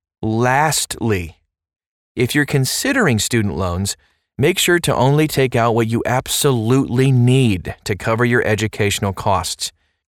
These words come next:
If you already have some outstanding student loan debt, make sure that this is gonna be a good decision for your situation to take out more loans. Oh, it's the question on everybody's minds, is it worth it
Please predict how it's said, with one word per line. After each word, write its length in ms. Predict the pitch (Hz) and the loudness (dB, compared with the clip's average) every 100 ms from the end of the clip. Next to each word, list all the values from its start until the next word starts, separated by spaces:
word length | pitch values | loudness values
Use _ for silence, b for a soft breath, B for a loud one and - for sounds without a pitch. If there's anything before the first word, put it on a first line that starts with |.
| _ _ - | _ _ -4
If 240 | 208 233 214 | -2 0 0
you 120 | 165 | 2
already 280 | 170 160 135 | 2 2 2
have 240 | 139 139 | 0 0
some 160 | 131 123 | 0 0
outstanding 560 | 110 - 120 120 110 | 0 0 2 2 0
student 340 | - 120 110 92 | 0 0 0 0
loan 220 | 107 110 | 0 0
debt, 260 | 110 120 - _ _ - | 0 -2 -6 _ _ -4
make 180 | 120 131 | -2 -2
sure 180 | - 131 | 0 2
that 200 | 107 - | 0 0
this 200 | 123 - | -2 0
is 120 | 120 | -2
gonna 160 | 117 107 | 0 0
be 120 | 107 | 0
a 60 | |
good 260 | 90 107 120 | 0 -2 0
decision 520 | 120 - 127 113 110 | -2 0 0 0 0
for 100 | 110 | 0
your 140 | 104 104 | -2 0
situation 720 | - 92 101 101 104 98 85 _ _ _ | -2 -2 -2 0 -2 -2 -6 _ _ _
to 100 | - | -8
take 300 | - 120 - | 0 0 2
out 240 | 113 113 104 | 0 0 0
more 420 | 110 120 127 123 | 2 4 4 2
loans. 520 | 104 90 57 - - _ _ _ _ _ _ _ _ _ - | 2 0 -4 -10 -12 _ _ _ _ _ _ _ _ _ -2
Oh, 220 | 165 170 | 0 0
it's 140 | - | 0
the 120 | 151 | -4
question 440 | - - 175 - 165 | -4 -4 -2 -2 -2
on 140 | 160 165 | -2 0
everybody's 560 | 165 165 151 147 143 | 0 0 0 0 0
minds, 480 | 131 123 120 127 - - | 2 2 2 0 -2 -2
is 220 | 165 156 | 0 0
it 160 | 170 | 0
worth 380 | 135 151 165 - | 0 2 2 2
it 320 | 131 - - | -2 -2 -12